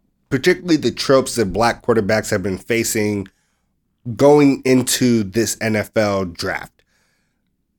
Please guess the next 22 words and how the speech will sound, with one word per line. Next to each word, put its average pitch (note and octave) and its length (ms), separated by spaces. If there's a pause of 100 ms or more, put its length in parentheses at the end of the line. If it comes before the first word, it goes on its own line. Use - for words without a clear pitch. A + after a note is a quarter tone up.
It's F#3 160
not G3+ 320
an B2 240
uncommon C#3+ 580
thing. C3+ 480
It C3 100
is B2 120
not C3 220
something B2 280
that A2 160
is G2+ 160
new, G#2+ 600 (380)
but C3+ 480
there's D#3 360
a D#3 60
consistent D3+ 720
devaluation C3 1080
that G#2+ 240
comes B2+ 400
to B2+ 100
these A#2 280
quarterbacks A2 760